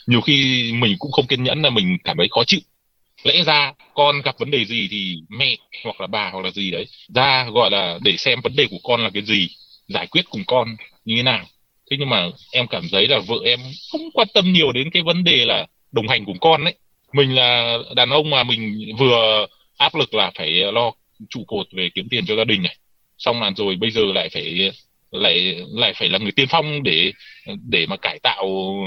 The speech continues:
cả nhà, để mà dạy dỗ con cái. Em thì được cái là em cũng rất là thích cái tính cách của em ở cái chỗ là mình là người đi tiên phong, kết nối. Thế nhưng mà kết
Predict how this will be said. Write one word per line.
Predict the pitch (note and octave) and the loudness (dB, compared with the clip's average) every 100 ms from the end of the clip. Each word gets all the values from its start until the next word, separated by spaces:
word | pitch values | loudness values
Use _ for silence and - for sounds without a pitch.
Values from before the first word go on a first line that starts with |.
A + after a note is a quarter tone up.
| F#2+ F#2+ | -4 -2
cả | - | 0
nhà, | A#2+ A#2 | 2 2
để | G2 E2+ | 2 2
mà | F#2 F#2+ F#2+ F2+ F#2+ G#2 | 2 0 0 -4 -2 0
dạy | A2 | 2
dỗ | C3+ | 2
con | D#3+ C#3+ | 4 2
cái. | C#3+ C#3 E3+ _ _ _ _ | 2 0 -2 _ _ _ _
Em | D#3 E3 | 0 2
thì | E3 | 2
được | D3 _ _ | 0 _ _
cái | C#3 D#3 | 0 2
là | D3+ _ _ _ | 0 _ _ _
em | C3 C#3+ | -4 -2
cũng | D#3 | 0
rất | E3+ | 0
là | F#3+ | 0
thích | - F#3+ - | -2 -6 -6
cái | C3+ | -4
tính | B2 C3+ | -4 -2
cách | A2+ - | -4 -2
của | G#2 | -2
em | A2+ A#2+ B2 B2 A#2+ | 0 0 -4 -6 -4
ở | G2 - | -4 -2
cái | A#2 | -4
chỗ | A#2+ C3+ | 0 2
là | C3+ | 2
mình | A2 G2 | 2 0
là | F#2+ | 0
người | G#2 F#2 | 0 0
đi | B2 - | -2 2
tiên | C3+ | 0
phong, | D3+ C#3+ | 2 0
kết | C3+ D3 | 0 2
nối. | C3+ C#3+ G3+ - _ _ | 4 4 2 -6 _ _
Thế | G#3 | 4
nhưng | G#3 G3 | 4 6
mà | F3 C3 B2 B2+ _ _ _ _ | 4 4 0 -4 _ _ _ _
kết | G3+ | 2